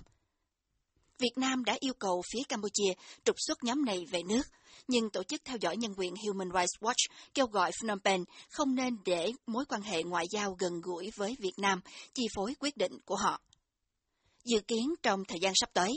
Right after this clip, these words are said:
sẽ tiếp tục có thêm người thượng Việt Nam bị trục xuất về nước, vì chính sách của Campuchia là không hoan nghênh những người tị nạn từ Việt Nam và Trung Quốc. Người thượng Tây Nguyên tập trung ở cao nguyên trung phận của Việt Nam,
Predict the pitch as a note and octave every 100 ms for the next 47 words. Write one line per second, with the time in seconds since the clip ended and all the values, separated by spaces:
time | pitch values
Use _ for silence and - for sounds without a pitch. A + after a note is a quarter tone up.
0 | - - - G#3+ - F4+ - - - D#4
1 | - C4+ B3+ G#3+ F#3 F3 - F3+ E3+ F3+
2 | F3+ G#3+ G#3 F#3 F3 F3 A#3+ - C4+ -
3 | F#3 E3+ F#3 B3+ - - - - - A3+
4 | G#3+ C4 D4+ F4 - G3+ - G3+ G3 G#3
5 | G3 F3+ - - A3+ G#3 G3 - C#4+ C4+
6 | B3+ C4 B3 A#3+ A#3+ A3 F#3+ F#3 B3 F#3
7 | F#3+ F#3 F3 D3+ - F3 F3+ G3+ G3 F3+
8 | - F#3 F3 - F3+ E3+ A3+ - _ _
9 | _ _ _ _ _ _ _ D4 B3+ A#3
10 | A3 C4 B3 B3 A#3 F#3 - A3+ G#3+ F#3+
11 | A#3 G#3+ G#3 G3+ G3+ F#3+ F#3 E3+ G#3 G3
12 | F3+ G3+ F#3+